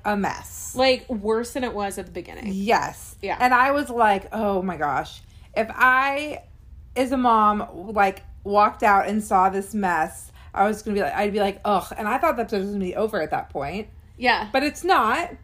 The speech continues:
Speaker 2: No. 'Cause she actually comes out of
Speaker 1: She
Speaker 2: the shower.
Speaker 1: comes out. <laughs>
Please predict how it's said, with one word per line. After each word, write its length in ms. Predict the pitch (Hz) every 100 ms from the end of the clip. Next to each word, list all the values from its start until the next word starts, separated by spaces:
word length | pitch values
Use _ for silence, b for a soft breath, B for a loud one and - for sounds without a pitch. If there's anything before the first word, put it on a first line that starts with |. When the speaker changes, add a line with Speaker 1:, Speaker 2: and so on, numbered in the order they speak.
| - b b b
Speaker 2:
No. 260 | 240 226 - - B B B
'Cause 240 | - 247 -
she 200 | 320 370
actually 220 | 370 381
comes 200 | 311 277
out 120 | 240
of 40 | 233
Speaker 1:
She 60 |
Speaker 2:
the 60 | 302
shower. 300 | 311 - 339
Speaker 1:
comes 40 |
out. 400 | 381 381 240 208 - -
<laughs> 140 | 302